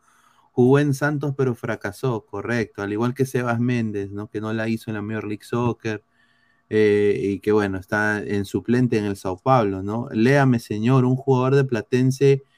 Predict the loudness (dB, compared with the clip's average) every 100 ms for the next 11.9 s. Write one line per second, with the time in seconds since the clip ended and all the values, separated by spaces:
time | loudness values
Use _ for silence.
0 | _ _ -4 -2 0 0 0 0 2 2
1 | 0 -2 -2 0 0 -4 -2 0 0 -2
2 | -6 -4 -4 -2 0 -2 -2 -2 -2 -2
3 | -2 -2 -2 -2 0 0 0 2 2 2
4 | -2 _ _ _ _ _ _ _ -12 -4
5 | -2 0 -2 -4 -4 0 0 0 -2 0
6 | -2 -2 0 2 2 0 -4 -8 -4 -4
7 | -6 _ -18 -12 -6 -4 -4 -8 _ -14
8 | -12 -10 -8 -6 -6 -6 -6 -10 -14 -14
9 | -6 -4 -4 -2 2 2 2 0 -4 -2
10 | 2 2 2 -6 -6 -2 0 2 4 2
11 | 2 0 0 2 2 2 -6 -8